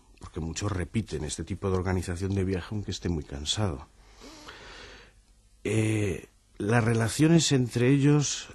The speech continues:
hay un ritual, ya que estamos en una cuestión antropológica, hay un ritual en toda despedida que es intercambio de teléfonos y ahora de direcciones de correo electrónico también,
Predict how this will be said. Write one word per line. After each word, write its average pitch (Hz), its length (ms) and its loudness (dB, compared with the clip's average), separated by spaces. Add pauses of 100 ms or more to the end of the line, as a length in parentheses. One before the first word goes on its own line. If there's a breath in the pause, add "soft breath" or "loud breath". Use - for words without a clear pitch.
hay 135 220 8
un 139 140 8
ritual, 123 520 6
ya 104 120 2
que 98 80 0
estamos 95 420 -2
en 85 60 0
una 92 160 -2
cuestión - 280 2
antropológica, 110 680 2
hay 120 100 6
un 120 120 6
ritual 113 380 4
en 107 100 4
toda 104 260 2
despedida 104 580 2
que - 100 -6
es - 120 -2
intercambio 101 720 2
de 90 200 2
teléfonos 104 760 0 (1300)
y 104 120 0
ahora 92 160 2
de 92 100 2
direcciones 92 440 2
de 98 100 2
correo 101 280 2
electrónico 117 640 2
también, 110 460 2